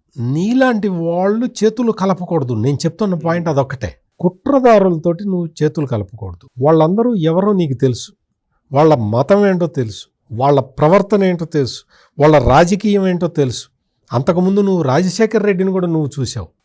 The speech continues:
జగన్మోహన్ రెడ్డితో నువ్వు ఎట్ట చేతులు కలుపుతావు? భూమన కరుణాకర్ రెడ్డి కానీ, వైవి సుబ్బారెడ్డి కానీ, ధర్మారెడ్డి కానీ, ఈ జగన్మోహన్ రెడ్డి ఎట్లా చెబితే అట్లా ప్లాన్ చేశారు. ఆఖరికి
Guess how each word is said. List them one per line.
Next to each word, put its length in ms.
జగన్మోహన్ 520
రెడ్డితో 280
నువ్వు 300
ఎట్ట 280
చేతులు 220
కలుపుతావు? 400
భూమన 280
కరుణాకర్ 580
రెడ్డి 200
కానీ, 260
వైవి 300
సుబ్బారెడ్డి 580
కానీ, 260
ధర్మారెడ్డి 580
కానీ, 240
ఈ 140
జగన్మోహన్ 840
రెడ్డి 320
ఎట్లా 340
చెబితే 460
అట్లా 220
ప్లాన్ 380
చేశారు. 320
ఆఖరికి 720